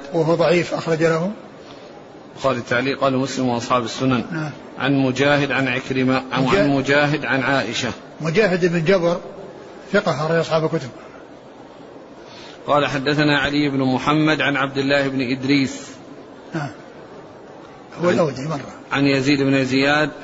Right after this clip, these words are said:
Speaker 2: بن أبي زياد عن مجاهد عن عائشة نحوه.
Speaker 1: نعم.
Speaker 2: قال رحمه الله تعالى: باب الشرط في الحج.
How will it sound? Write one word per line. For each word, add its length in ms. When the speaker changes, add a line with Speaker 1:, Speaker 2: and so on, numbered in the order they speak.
Speaker 2:
بن 120
أبي 340
زياد 360
عن 140
مجاهد 520
عن 180
عائشة 560
نحوه. 640
Speaker 1:
نعم. 100
Speaker 2:
قال 240
رحمه 400
الله 340
تعالى: 680
باب 260
الشرط 440
في 120
الحج. 540